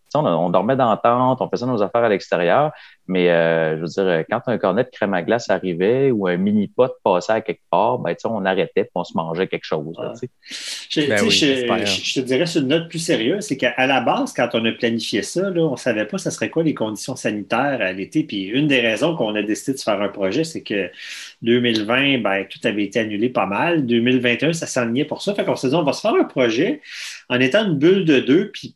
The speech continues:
Speaker 2: peu de contact avec l'extérieur, ben, tu sais, c'est, c'est comme faisable un peu dans n'importe quelle couleur de zone. Puis bon, euh, les choses ont fait qu'on a viré en vert, euh, la semaine avant, puis qu'on avait le droit, tu sais, de voir des gens à l'extérieur, tout ça. Fait que ça, ça,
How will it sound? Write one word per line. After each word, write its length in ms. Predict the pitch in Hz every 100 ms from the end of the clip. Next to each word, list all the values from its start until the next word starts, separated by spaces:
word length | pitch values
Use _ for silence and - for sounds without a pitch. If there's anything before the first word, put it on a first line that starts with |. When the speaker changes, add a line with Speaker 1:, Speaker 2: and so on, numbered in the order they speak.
| _
Speaker 2:
peu 160 | 160 185
de 60 |
contact 460 | - 135 123 151 160
avec 240 | 127 113 127
l'extérieur, 600 | 117 - - 113 175 175
ben, 180 | 113 101
tu 60 |
sais, 120 | -
c'est, 240 | 135 117 98
c'est 160 | -
comme 180 | 104 110
faisable 560 | - 123 110 120 143 120
un 100 | 101
peu 160 | -
dans 140 | 127 107
n'importe 300 | 107 113 -
quelle 340 | - 120 110 98
couleur 320 | - 107 113
de 140 | 107
zone. 260 | 95 110 117 - - - - -
Puis 140 | 104
bon, 280 | 113 139 127
euh, 300 | 98 98 98
les 200 | 98 104
choses 280 | - 135 139
ont 120 | 101
fait 220 | - - -
qu'on 180 | 104 104
a 60 |
viré 360 | 101 107 107 120
en 180 | 107 95
vert, 300 | 107 131 113
euh, 80 | 98
la 120 | 95
semaine 280 | - 113 110
avant, 380 | 98 95 135 175 165
puis 160 | - 104 98 95 - - - - -
qu'on 120 | 104
avait 200 | 98 98
le 60 | 98
droit, 280 | 107 110 113
tu 60 |
sais, 60 | 104
de 40 | 98
voir 160 | 101
des 100 | 104
gens 120 | 101 110
à 20 |
l'extérieur, 500 | 101 - 101 110 113
tout 80 | -
ça. 100 | 165
Fait 100 | 165
que 60 |
ça, 120 | -
ça, 260 | 175 131